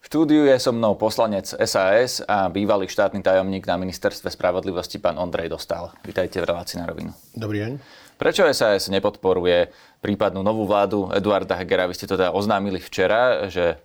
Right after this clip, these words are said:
Speaker 1: nepodporíte novú sedemdesiatšesku. Prečo?
Speaker 2: Myslím si, že nemá zmysel, aby S A S dávala hlasy na podporu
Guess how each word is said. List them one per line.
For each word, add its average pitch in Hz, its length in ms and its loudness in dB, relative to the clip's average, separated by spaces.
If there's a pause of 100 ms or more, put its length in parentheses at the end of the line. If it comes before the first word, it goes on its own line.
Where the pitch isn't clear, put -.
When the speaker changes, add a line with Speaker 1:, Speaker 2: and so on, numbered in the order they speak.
Speaker 1:
nepodporíte 127 720 0
novú 117 160 -2
sedemdesiatšesku. 104 1040 -4
Prečo? - 320 -6 (1400)
Speaker 2:
Myslím 113 320 -4
si, - 80 -6
že 120 160 -2
nemá 123 240 2
zmysel, 110 320 0
aby 101 320 0
S 98 240 -6
A 95 160 2
S 98 80 -4
dávala 92 400 2
hlasy 95 720 -4
na 87 400 -2 (160)
podporu 92 560 -4